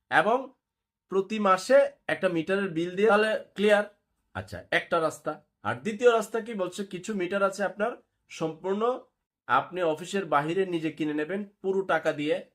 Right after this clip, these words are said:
আর কোনোদিন আপনার মিটার ভাড়া দিতে হবে না।" এই বিষয়গুলো গ্রাহকের অনেকটা অজানা থাকে, আবার গ্রাহককে সম্পূর্ণ ক্লিয়ার করে এটা জানায় না। সেটা বিদ্যুৎ সংশ্লিষ্ট লোক নিজেদের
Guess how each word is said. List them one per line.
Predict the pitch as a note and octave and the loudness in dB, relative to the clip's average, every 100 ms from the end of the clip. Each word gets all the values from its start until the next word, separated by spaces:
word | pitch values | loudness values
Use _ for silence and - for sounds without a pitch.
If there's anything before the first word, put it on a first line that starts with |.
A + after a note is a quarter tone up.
| _ _ | _ _
আর | C3 C#3 C#3 - | 0 0 0 -2
কোনোদিন | G#3 C4 G#3+ F#3+ - - | 0 2 2 2 0 -2
আপনার | C#3+ - D3+ | 0 0 -4
মিটার | C#3 C#3 C#3+ C3 | -4 -6 -6 -6
ভাড়া | B2+ B2 | -6 -6
দিতে | B2 A#2+ | -6 -6
হবে | G#2 E2 E2 | -6 -6 -10
না।" | D#2 _ | -16 _
এই | D3+ D#3+ | -2 0
বিষয়গুলো | D3+ F3 G3 G3 G3+ G#3+ - _ _ _ _ _ - | 0 -2 -2 0 0 0 -8 _ _ _ _ _ -12
গ্রাহকের | A2+ D3+ F3 A3+ A#3 A#3+ A#3 - _ | 4 8 8 6 0 0 0 -4 _
অনেকটা | D#3+ E3+ F#3 | -4 0 2
অজানা | F3 E3+ E3+ | 4 4 0
থাকে, | D#3+ D3+ D#3 D3 | -4 -6 -4 -2
আবার | D3 D#3 - - _ B2+ | 2 2 0 -14 _ 0
গ্রাহককে | D#3+ F3+ G3+ A#3 | 4 4 2 -2
সম্পূর্ণ | G#3 F#3+ F#3+ G3 G3+ | -4 -6 -4 -2 -2
ক্লিয়ার | G3 E3 D#3+ E3 | -2 2 2 2
করে | F3 | -4
এটা | D#3 D3+ | -6 -6
জানায় | B2 A#2 A#2+ G#2 | -4 -2 -4 -4
না। | C#2+ - _ _ _ _ | -8 -16 _ _ _ _
সেটা | D#3+ E3 | -4 -2
বিদ্যুৎ | D#3 E3 D#3+ E3 | 0 -2 -2 -4
সংশ্লিষ্ট | E3+ E3 F3+ - | -4 -6 -6 -6
লোক | F#3+ F#3 F#3 | -4 -4 -6
নিজেদের | C#3 C#3 D3+ | -6 -6 -4